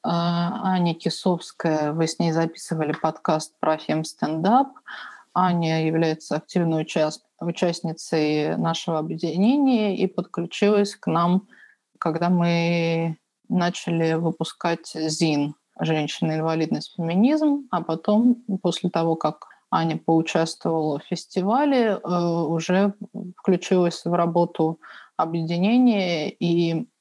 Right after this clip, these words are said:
организовывала в Питере презентацию наших мероприятий в девятнадцатом году. У меня есть некое ощущение, что я кого-то забыла, но вроде все.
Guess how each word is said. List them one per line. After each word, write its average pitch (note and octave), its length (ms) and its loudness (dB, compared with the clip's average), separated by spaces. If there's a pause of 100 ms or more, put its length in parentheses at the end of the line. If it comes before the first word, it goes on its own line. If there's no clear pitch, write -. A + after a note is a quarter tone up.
организовывала E3+ 1000 0
в - 120 -20
Питере D#3+ 380 0
презентацию D#3 1080 0 (240)
наших D#3 540 -4
мероприятий E3 1200 0
в - 80 2
девятнадцатом E3 640 0
году. D#3 440 0 (880)
У G3+ 60 6
меня F#3 200 8
есть - 180 -4
некое E3+ 380 2
ощущение, E3+ 420 0
что E3+ 200 -2
я E3 80 0
кого-то E3 420 -2
забыла, G#3+ 600 4 (520)
но G3 440 4 (520)
вроде F3 320 2
все. - 420 -2